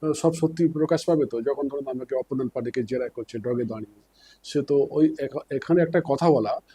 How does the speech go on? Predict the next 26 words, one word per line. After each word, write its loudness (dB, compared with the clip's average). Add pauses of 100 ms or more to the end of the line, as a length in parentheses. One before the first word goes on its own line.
আর -2
ডগে 4
দাঁড়িয়ে 2
একটা -6
কথা -8
বলা, -2
জজ -6
সাহেবের 0
সামনে 0
দাঁড়িয়ে -6
কথা -10
বলা 0 (240)
অনেক 10
তফাৎ 0
থেকে -4
যায়। -10 (360)
ওখানে 4
কি -2
হয়, 0
ওখানে, 0
আহ, -8
সত্যি 4
কথাটা 8
বের 4
করানোর 2
জন্য 2